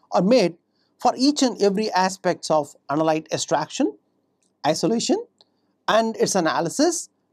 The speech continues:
dynamic range, and each and every parameter, their reproducibility,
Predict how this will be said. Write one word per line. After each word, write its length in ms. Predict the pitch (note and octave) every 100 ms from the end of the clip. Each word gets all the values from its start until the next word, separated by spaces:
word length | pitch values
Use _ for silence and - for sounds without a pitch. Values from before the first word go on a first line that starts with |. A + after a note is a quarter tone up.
| _
dynamic 420 | - E3 F3 F#3+ E3+
range, 460 | F#3+ C4+ D4 - _ _ -
and 140 | F#3+ - A#3+
each 220 | A#3 B3+
and 160 | A3+
every 240 | F#3 E3 F3
parameter, 440 | E3+ D#3 D3 C3 D3
their 200 | E3 D#3
reproducibility, 1000 | C4 B3+ A#3+ B3 A#3 A3 A3+ A3 A3